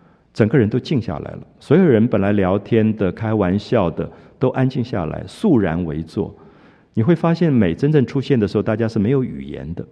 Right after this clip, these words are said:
啊，大家都没有语言，没有聒噪的东西，没有，没有烦虑的东西。本来大家有一点忧愁，有一点心事，可是也都没有了。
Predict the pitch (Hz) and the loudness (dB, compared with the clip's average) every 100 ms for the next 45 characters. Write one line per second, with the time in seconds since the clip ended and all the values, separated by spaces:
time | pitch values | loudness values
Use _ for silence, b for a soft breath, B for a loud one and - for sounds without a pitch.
0 | _ _ _ _ _ _ _ - 92 - | _ _ _ _ _ _ _ -18 -18 -8
1 | 135 143 143 139 139 - 78 78 82 87 | -4 -2 -2 0 0 -2 -6 -10 -12 -14
2 | b b b b b _ - 147 190 - | b b b b b _ 4 6 6 4
3 | 139 135 - 117 87 92 90 98 - 101 | 2 2 2 2 2 0 -2 -2 -4 -2
4 | 98 98 139 110 85 80 76 b b b | 0 0 0 0 -2 -4 -6 b b b
5 | b b b b _ - 165 160 - 90 | b b b b _ 0 4 4 2 0
6 | 98 160 131 90 85 82 82 - 80 - | 2 2 2 2 0 -4 -4 -8 -6 0
7 | 107 127 160 147 117 113 156 110 104 113 | 0 2 2 4 4 4 4 2 2 2
8 | 117 117 90 87 98 135 107 85 - 127 | 2 -2 -2 2 2 2 2 0 2 2
9 | 127 - 101 92 127 82 110 104 73 82 | 2 -2 -4 -2 -2 0 0 0 -2 -6
10 | 73 | -10